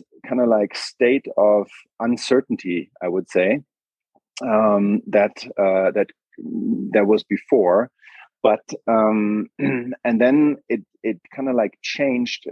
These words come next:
during the day. So you do prelims in the morning and the final in the evening. And at prelims, I was still ki-, feeling like, ah, a little bit here and there. But then I think it was the first time that I raced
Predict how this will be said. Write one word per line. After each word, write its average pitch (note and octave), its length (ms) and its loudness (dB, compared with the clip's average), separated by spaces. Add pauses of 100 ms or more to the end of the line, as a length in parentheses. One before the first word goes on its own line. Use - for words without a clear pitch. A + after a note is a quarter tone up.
(120)
during G#2+ 300 2
the G2 80 2
day. G#2+ 500 4 (280)
So G#2+ 100 2
you G#2 140 2
do G#2+ 120 2
prelims A2 540 0
in G2+ 80 -6
the F#2+ 80 -6
morning F#2+ 400 -4
and F#2+ 100 -14
the F#2 160 -8
final G2+ 280 -2
in F2+ 100 -6
the F2 80 -4
evening. F2 340 -6 (480)
And G#2 120 0
at G#2 160 2
prelims, B2 560 2
I G#2+ 80 2
was G#2 160 0
still B2 420 2 (100)
ki-, - 180 -14 (100)
feeling A#2 240 -6
like, G2 200 0
ah, B2 380 0
a G#2+ 40 0
little A2+ 240 2
bit G#2+ 180 -2 (100)
here A2 140 -2
and G2+ 100 -6
there. A2+ 320 2 (400)
But G2+ 140 0
then C3 180 4
I B2+ 80 4
think C3 240 0
it A#2+ 60 4
was A#2 180 0
the - 220 -12
first C3 280 0
time A#2+ 340 -2
that G2+ 180 0
I F#2+ 160 -6
raced G2+ 500 -2